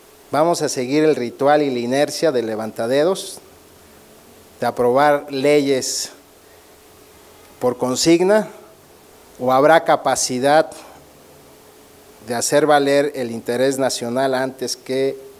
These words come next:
el partidario o el de algún grupo de interés? Esa es la gran pregunta. Y, ya, y, y, es,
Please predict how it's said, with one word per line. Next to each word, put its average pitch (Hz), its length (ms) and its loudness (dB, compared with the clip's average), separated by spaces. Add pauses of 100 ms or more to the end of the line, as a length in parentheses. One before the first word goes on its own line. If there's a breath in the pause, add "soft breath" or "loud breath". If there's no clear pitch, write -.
(200)
el 113 140 -10
partidario 131 760 -4 (300)
o 113 100 -6
el 110 100 -8
de 117 100 -4
algún 113 280 -4
grupo 135 320 -2
de 113 60 -4
interés? 110 520 -6
Esa 143 340 -6
es 160 40 -12
la 143 120 0
gran 123 240 -2
pregunta. 123 580 -8 (1400 loud breath)
Y, 107 200 -8
ya, 110 200 -4
y, 104 380 -12
y, 107 400 -8 (260)
es, 113 240 -10